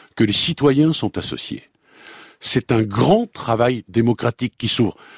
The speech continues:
C'est pas rien, vous voyez, euh, le samedi, parfois, euh, certains de nos compatriotes disent qu'ils sont en dictature, qu'on leur donne jamais la parole, qu'ils n'ont accès à rien. Et je donnerai tout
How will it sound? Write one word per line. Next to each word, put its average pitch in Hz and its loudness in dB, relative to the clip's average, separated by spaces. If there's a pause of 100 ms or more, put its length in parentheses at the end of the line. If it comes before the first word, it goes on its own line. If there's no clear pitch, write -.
(120)
C'est - -2
pas 143 2
rien, 226 2
vous 180 4
voyez, 117 4
euh, 95 0
le 98 0
samedi, 139 0
parfois, 135 0
euh, 101 -2
certains 123 -4
de 120 2
nos 117 0
compatriotes 120 -2
disent 127 -2
qu'ils 110 -6
sont - -2
en 113 2
dictature, 113 -2
qu'on 110 -2
leur 107 0
donne 107 -2
jamais 113 0
la 107 0
parole, 107 -2 (300)
qu'ils 120 2
n'ont 120 2
accès 113 0
à 101 -4
rien. 95 -4 (480)
Et 104 -2
je 101 0
donnerai 135 2
tout 117 -14